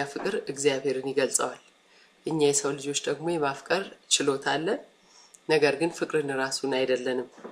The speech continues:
ስለዚህ ፍቅር የሆነው እግዚአብሔር ከኛ ውስጣዊ ማንነት ጋራ መዘመድ ስለሚፈልግ፣ «ልጄ ሆይ ልቤን ስ-፣ ልብህን ስጠኝ» ነው ያለው። በልባችን ውስጥ መኖር ስለሚፈልግ፣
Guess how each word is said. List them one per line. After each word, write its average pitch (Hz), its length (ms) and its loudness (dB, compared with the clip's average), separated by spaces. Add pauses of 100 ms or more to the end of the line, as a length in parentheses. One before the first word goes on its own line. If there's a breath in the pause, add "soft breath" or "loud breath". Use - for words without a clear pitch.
(520 loud breath)
ስለዚህ 180 420 2
ፍቅር 185 260 2
የሆነው 156 440 4 (220)
እግዚአብሔር 143 580 0 (440)
ከኛ 151 300 2 (180)
ውስጣዊ 147 460 2 (500)
ማንነት 143 540 2
ጋራ 131 240 -2 (840 loud breath)
መዘመድ 160 520 4
ስለሚፈልግ፣ 127 800 -2 (560)
«ልጄ 156 340 -4
ሆይ 147 200 4
ልቤን 139 360 0
ስ-፣ - 220 -2
ልብህን 147 420 0
ስጠኝ» 135 320 0
ነው 131 120 -4
ያለው። 135 280 -6 (960 loud breath)
በልባችን 175 760 2
ውስጥ 147 180 -4
መኖር 143 300 0
ስለሚፈልግ፣ 135 800 0